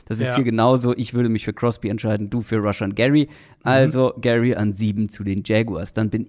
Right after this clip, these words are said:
Speaker 1: ich an acht dran mit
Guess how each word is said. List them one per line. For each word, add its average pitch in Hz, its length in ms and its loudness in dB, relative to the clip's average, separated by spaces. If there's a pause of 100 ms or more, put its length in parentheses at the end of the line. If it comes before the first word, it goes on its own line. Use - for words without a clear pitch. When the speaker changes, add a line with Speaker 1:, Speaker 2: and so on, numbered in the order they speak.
Speaker 1:
ich - 440 -2
an 135 480 4
acht 120 440 -4
dran 117 600 0
mit 160 220 2